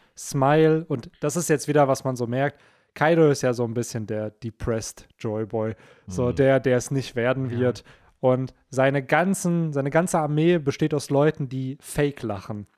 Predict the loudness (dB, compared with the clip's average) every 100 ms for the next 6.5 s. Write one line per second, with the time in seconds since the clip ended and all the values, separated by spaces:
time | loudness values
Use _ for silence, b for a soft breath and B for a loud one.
0 | -20 -20 -10 -6 -4 -4 0 -2 -2 -10
1 | -8 -8 -8 -16 -16 b b 2 2 2
2 | b -2 2 4 4 2 0 -2 -4 -4
3 | _ 2 2 4 2 0 2 2 0 -8
4 | 0 4 4 6 4 6 4 6 6 4
5 | b b b -6 -6 2 4 6 4 0
6 | 0 0 2 -2 -4